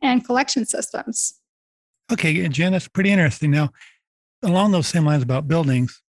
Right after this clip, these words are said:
Speaker 2: um, we insure, uh, some of our companies reinsure,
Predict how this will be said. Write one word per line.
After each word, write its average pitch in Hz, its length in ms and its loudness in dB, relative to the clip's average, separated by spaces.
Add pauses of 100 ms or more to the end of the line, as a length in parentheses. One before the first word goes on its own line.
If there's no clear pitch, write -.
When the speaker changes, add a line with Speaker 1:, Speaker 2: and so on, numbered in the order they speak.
(100)
Speaker 2:
um, 127 420 0 (440)
we 156 100 2
insure, 156 440 2 (200)
uh, 123 160 0
some 147 160 -2
of 139 60 -2
our 139 100 0
companies 131 420 -2
reinsure, 127 520 0